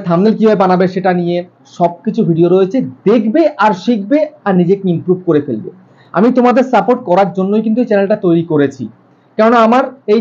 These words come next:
ছয় সাত বছরের experience থেকেই কিন্তু আমি video তৈরি করি। তো যাই হোক, আর বেশি কিছু বাড়াবো না। তো মনের মধ্যে এটা এনো না কখনোই, আমি video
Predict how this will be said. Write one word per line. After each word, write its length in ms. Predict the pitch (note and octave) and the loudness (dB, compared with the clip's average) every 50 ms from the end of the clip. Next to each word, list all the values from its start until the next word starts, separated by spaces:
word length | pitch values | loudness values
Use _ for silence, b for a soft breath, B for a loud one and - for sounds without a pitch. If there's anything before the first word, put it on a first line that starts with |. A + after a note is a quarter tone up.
| A3 - | 0 -4
ছয় 240 | - - F3 F3 F#3 | -8 -2 0 0 0
সাত 160 | F#3 A#3 A#3 G3+ G#3 | 0 -2 -4 -2 -2
বছরের 280 | A3 A3 B3 A3+ A#3 G#3+ G3+ | -4 -2 -2 0 2 2 0
experience 540 | F3 - - - - G#3+ F#3+ G#3+ B3 B3+ A#3 B3 - | 0 -2 -8 -6 -4 -2 0 2 2 0 0 -4 -6
থেকেই 240 | F3+ E3 G3 G#3+ G#3 A3+ | -6 -2 -2 -2 -2 -2
কিন্তু 120 | A3 G3+ A3 | -4 -4 -2
আমি 100 | G#3+ F#3 F3+ | -4 -2 -2
video 160 | E3 E3+ F3+ F3+ F#3 | 0 0 0 0 2
তৈরি 180 | F3 E3+ E3 E3 | 0 0 0 -2
করি। 240 | - D3 B2 A2 A2+ - _ _ _ _ _ _ _ _ _ _ _ _ _ _ _ _ _ _ _ _ _ _ _ _ _ _ - - | -2 -2 -4 -4 -4 -10 _ _ _ _ _ _ _ _ _ _ _ _ _ _ _ _ _ _ _ _ _ _ _ _ _ _ -4 -2
তো 40 | B3+ G#3+ F3 | 0 2 2
যাই 140 | A#3 A#3 A#3 A3+ | 4 4 4 4
হোক, 120 | C4+ C#4 C4+ - - | 2 0 -2 -6 -6
আর 140 | E3 F3+ G3 F#3+ | -4 -2 -2 0
বেশি 260 | E3+ F#3+ F3+ F#3 A#3 G3+ | 0 -2 -2 -2 -4 -4
কিছু 140 | A#3+ - C4 | -2 -2 -2
বাড়াবো 340 | G#3 G3+ G3 G3+ G#3 G#3+ A3 A3+ | 0 2 2 2 2 2 0 0
না। 100 | C4 C#4 - - - - | -2 -2 -4 -8 -8 -4
তো 40 | A3+ G3 | -4 -2
মনের 360 | E3+ D#3+ F3 G3 A3 A3+ A#3+ | 0 0 2 2 2 2 2
মধ্যে 240 | A#3+ B3 - B3 C#4 C4+ A#3+ | 2 0 0 0 0 0 0
এটা 120 | - B3 C4 B3 G#3 | 2 2 2 2 2
এনো 140 | G#3 A3 B3 | 2 2 2
না 100 | C4 C4+ B3+ A#3+ | 2 2 2 0
কখনোই, 340 | A3 - A3 A3 A#3+ C4+ E4 E4+ b b b b b | 0 0 0 2 2 0 0 -2 b b b b b
আমি 180 | D#3 E3+ G3 A#3+ G3 | 0 0 2 2 2
video 320 | E3 F#3+ F3+ F#3 G#3+ | 2 0 2 2 2